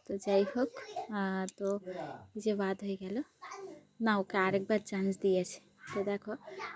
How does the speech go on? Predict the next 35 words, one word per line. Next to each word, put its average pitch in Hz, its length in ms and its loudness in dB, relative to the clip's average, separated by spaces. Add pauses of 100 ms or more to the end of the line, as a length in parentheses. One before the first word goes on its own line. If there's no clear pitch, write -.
(120)
সবাই 208 260 4 (100)
ছুটছে, - 340 4
খুব 226 220 -2
ভালো 208 240 8
লাগছে, 196 320 2
বউরা 196 340 8
মেয়েরা 202 400 4
সবাই 202 380 2
মিলে 202 240 4
খেলছে। 196 420 2 (100)
তো, 320 80 2 (720)
তো 196 80 2 (720)
দেখো 208 260 -4 (520)
কত 220 180 -6
মোটা 208 360 0
মোটা 214 200 0 (100)
বউরা, 202 280 -2
তাও 247 180 2 (100)
খেলছে। 180 280 -4 (280)
তো 220 100 -4
যাই 208 220 4
হোক, 226 160 -2 (340)
খেলাটাই 202 440 4
সব 202 220 -2 (100)
থেকে 202 200 0 (100)
ভালো। 202 180 4 (360)
উম, 190 760 0
যারা 180 200 0
খেলা 185 280 2
ভালোবাসে 185 540 2
তারা 185 220 0
তো 190 120 -8 (800)
এটাই 190 260 2
করবে। 180 260 2 (460)
একজন 214 260 8